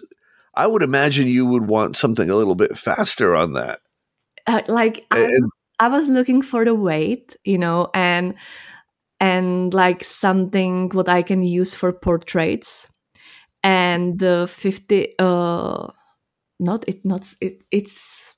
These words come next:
Speaker 2: oh my God, it's fifty-six, right? The, let me check. <laughs> Am I saying
Speaker 1: <laughs>
Speaker 2: the, the lens correctly? Or sixty-three?
Speaker 1: I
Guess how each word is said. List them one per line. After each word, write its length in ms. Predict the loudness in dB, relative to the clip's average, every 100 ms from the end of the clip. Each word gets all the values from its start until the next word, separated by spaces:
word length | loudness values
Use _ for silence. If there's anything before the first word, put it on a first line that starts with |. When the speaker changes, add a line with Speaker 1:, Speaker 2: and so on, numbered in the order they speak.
| -2
Speaker 2:
oh 120 | 0
my 160 | 0 0
God, 320 | -4 -6 -6
it's 280 | 0 2 2
fifty-six, 640 | -4 2 2 2 -4 -2
right? 440 | 0 2 0 -2 -6 _ _ _ _ _ _ _ _ _ _ _ _ _ _ _ _ -6
The, 600 | -2 0 0 0 -4 -10 -12 -14
let 320 | -10 -10 -8
me 140 | -8 -8
check. 460 | -10 -10 -8 -8 -12 _ -20 -20 -2
<laughs> 880 | -2 2 0 0 -4 -4 -4 -4 -4
Am 160 | -2 0
I 160 | -2 -6
saying 500 | -4 -2 0 -2 -2
Speaker 1:
<laughs> 120 | -2
Speaker 2:
the, 300 | 0 0 0 0
the 120 | 0
lens 340 | 2 0 -2
correctly? 640 | -4 -4 -6 -6 -8 -8 -10 -16 -8 0
Or 100 | 0
sixty-three? 800 | 2 0 2 -2 0 0 0
Speaker 1:
I 60 | -2